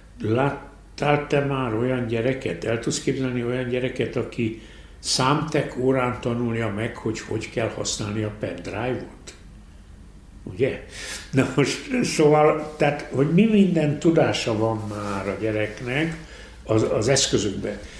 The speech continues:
És ezzel sokkal aktívabban lehetne az eszközöket, ö, bevonni a tanításba. Azért mondom aktívabban, hogy az eszközhasználat az nem azt kell jelentse,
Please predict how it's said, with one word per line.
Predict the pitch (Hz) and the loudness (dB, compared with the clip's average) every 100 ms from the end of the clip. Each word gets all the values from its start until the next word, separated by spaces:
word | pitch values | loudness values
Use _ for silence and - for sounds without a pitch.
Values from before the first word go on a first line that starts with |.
| - | -8
És | 113 - - | -4 -4 0
ezzel | 156 160 160 139 135 - - | 2 4 4 4 4 -2 -10
sokkal | - - 147 - 123 | -6 4 4 6 2
aktívabban | 113 110 117 98 101 95 85 | 2 0 0 0 -4 -8 -8
lehetne | 82 85 - 87 | -8 -8 -10 -10
az | 82 | -8
eszközöket, | 92 85 - 85 - - - - - - - - | -6 -6 -6 -10 -10 -10 -12 -14 -18 -18 -16 -10
ö, | 110 98 90 | -8 -6 -4
bevonni | 87 127 120 101 90 87 | 2 4 4 2 -2 -6
a | 90 - | -8 -8
tanításba. | 87 82 82 - 101 - 104 - - - - | -10 -10 -10 -10 -10 -8 -8 -8 -12 -16 -8
Azért | 151 160 143 | -2 4 4
mondom | 135 131 120 | 4 2 0
aktívabban, | 135 135 139 123 120 123 127 | -2 0 4 4 4 2 2
hogy | 123 117 - - - | 2 -2 -10 -14 -6
az | 110 | 2
eszközhasználat | 160 165 160 - 127 - 139 120 - | 2 4 2 2 -2 0 0 0 -2
az | 123 | 0
nem | 190 208 | 2 2
azt | 156 - | 2 0
kell | - 131 120 131 | 2 2 4 4
jelentse, | 139 131 117 - 131 127 135 - | 4 4 2 -2 0 2 0 -4